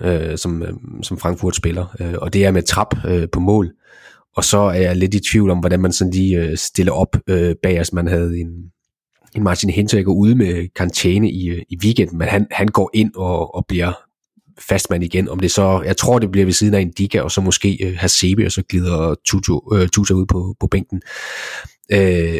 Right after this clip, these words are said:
og så er jeg lidt spændt på den her midtbane. Øh, Djibril, øh,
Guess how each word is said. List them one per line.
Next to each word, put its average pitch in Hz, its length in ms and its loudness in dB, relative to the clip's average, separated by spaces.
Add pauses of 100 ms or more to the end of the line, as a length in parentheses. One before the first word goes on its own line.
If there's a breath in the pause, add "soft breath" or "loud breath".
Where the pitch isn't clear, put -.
og 95 120 -4
så - 140 0
er 104 60 4
jeg 104 120 4
lidt 107 160 0
spændt - 260 -2
på 104 60 0
den 101 120 0
her 107 120 2
midtbane. 98 600 -2
Øh, 90 540 -4
Djibril, 95 220 -2
øh, 73 260 -4